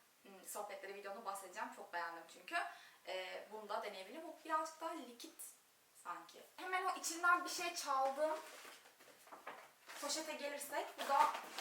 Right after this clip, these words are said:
Lüks'ten gelen bir paket. Ha, benim kullandığım yüz temizleme jeli şu anda bu. Gül yaprağı temizleme köpüğü.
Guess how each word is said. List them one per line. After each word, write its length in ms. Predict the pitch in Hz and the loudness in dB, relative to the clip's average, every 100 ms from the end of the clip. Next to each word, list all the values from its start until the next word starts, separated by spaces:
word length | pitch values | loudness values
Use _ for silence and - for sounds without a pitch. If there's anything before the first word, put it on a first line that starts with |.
| - - - - | 2 2 -2 -10
Lüks'ten 500 | 240 247 - 254 247 | -8 -8 -2 4 4
gelen 260 | 226 185 180 - - - - - - - | 4 0 -2 -4 -10 -14 -12 -12 -12 -12
bir 120 | 202 | -4
paket. 440 | 240 269 320 - - - - - | -4 0 -2 -2 -10 -14 -18 -2
Ha, 180 | 285 - - | -2 -2 -2
benim 280 | 240 269 277 | -2 -2 -4
kullandığım 600 | 302 247 226 220 226 262 | 2 6 6 4 0 0
yüz 180 | 262 - | -4 -6
temizleme 420 | 233 226 226 233 | -8 -6 -4 -4
jeli 260 | 226 233 | -6 -8
şu 120 | 247 220 | -4 -4
anda 340 | 220 240 202 | -2 -4 -4
bu. 300 | 208 208 - - - | -2 -2 -4 -8 -12
Gül 80 | 254 | 0
yaprağı 420 | 240 208 240 262 | 4 4 4 2
temizleme 420 | 277 226 220 208 208 | 2 -4 -4 -4 -4
köpüğü. 420 | 202 196 190 | -8 -10 -4